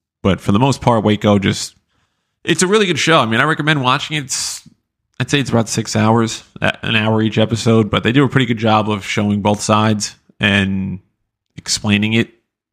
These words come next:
And then it's not really a bias at all, 'cause there's, I think there's two other documentaries, and one is, like, heavy, the F B I fucked up, and the other one is, like, heavy,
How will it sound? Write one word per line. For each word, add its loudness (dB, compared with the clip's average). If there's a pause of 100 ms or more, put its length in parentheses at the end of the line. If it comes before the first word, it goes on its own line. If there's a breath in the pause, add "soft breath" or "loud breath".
(200)
And -4
then -4
it's -8
not 2
really 2
a 0
bias -2
at 0
all, 0 (600)
'cause -4
there's, 2
I -6
think -2
there's -4
two 2
other 4
documentaries, 0
and -4
one 4
is, 0
like, -8 (720)
heavy, 2
the 2
F -6
B 2
I 2
fucked -2
up, 2
and 0
the 2
other 4
one 4
is, -2
like, -2 (140)
heavy, -2